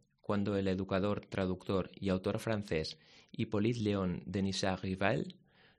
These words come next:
tuvo la experiencia de presentar un giro de mesa debido a su posesión por espíritus. Poco después escribió Le Livre des Esprits, el libro de los espíritus,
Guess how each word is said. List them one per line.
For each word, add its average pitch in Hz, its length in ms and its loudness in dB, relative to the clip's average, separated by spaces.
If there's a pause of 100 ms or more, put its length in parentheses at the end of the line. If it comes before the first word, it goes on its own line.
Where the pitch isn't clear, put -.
tuvo 127 220 4
la 143 80 4
experiencia 110 580 0
de 110 80 4
presentar 98 680 0 (100)
un 120 180 -2
giro 110 340 0
de 95 80 4
mesa 107 420 0 (300)
debido 107 560 2 (100)
a 98 120 0
su 98 160 -6
posesión 113 600 0 (220)
por 98 160 2
espíritus. - 680 -4 (680)
Poco 131 240 2
después 127 560 0
escribió 113 680 0 (260)
Le 104 160 2
Livre 123 460 0
des 107 240 -2
Esprits, - 500 -4 (480)
el 104 300 4
libro 127 260 4
de 120 80 4
los 98 180 -2
espíritus, 92 680 -4